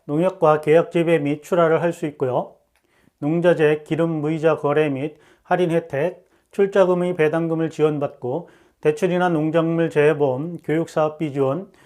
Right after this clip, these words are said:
로컬푸드 직매장 출하, 생일이나 농업인의 날, 조합 창립 기념일에 선물도 준다고 하네요. 열세 번째 혜택은 농업용 전기 사용 가능입니다.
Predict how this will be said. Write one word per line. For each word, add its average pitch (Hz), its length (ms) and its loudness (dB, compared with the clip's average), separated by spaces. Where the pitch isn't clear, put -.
로컬푸드 165 680 -2
직매장 156 560 -4
출하, 151 500 -2
생일이나 185 560 -4
농업인의 165 500 0
날, 143 300 -4
조합 151 340 -2
창립 160 380 -6
기념일에 143 500 -4
선물도 151 480 -4
준다고 143 380 -4
하네요. 123 400 -10
열세 160 340 2
번째 175 340 -2
혜택은 151 400 -2
농업용 170 440 0
전기 151 420 -2
사용 156 300 -2
가능입니다. 139 680 -4